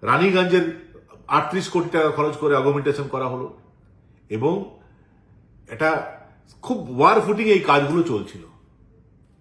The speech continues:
পরবর্তী ক্ষেত্রে জানেন যে আসানসোলের ডিপ্রাইভেশনের ইস্যুতে আমি পদত্যাগ করি এবং তারপর যারা এলেন, আমি কাউকে দোষ দিচ্ছি না, কিন্তু এটা ঠিক যে জল প্রকল্পকে ধ্বংস করে দিলেন।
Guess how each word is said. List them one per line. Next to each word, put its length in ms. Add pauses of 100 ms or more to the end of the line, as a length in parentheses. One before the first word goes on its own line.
(120)
পরবর্তী 380
ক্ষেত্রে 320
জানেন 300
যে 80
আসানসোলের 600
ডিপ্রাইভেশনের 720 (480)
ইস্যুতে 340
আমি 280
পদত্যাগ 440
করি 180 (1500)
এবং 160
তারপর 360
যারা 200
এলেন, 320 (1120)
আমি 180
কাউকে 340
দোষ 280
দিচ্ছি 280
না, 80 (720)
কিন্তু 180
এটা 140
ঠিক 360 (220)
যে 220
জল 260
প্রকল্পকে 480
ধ্বংস 340
করে 200
দিলেন। 200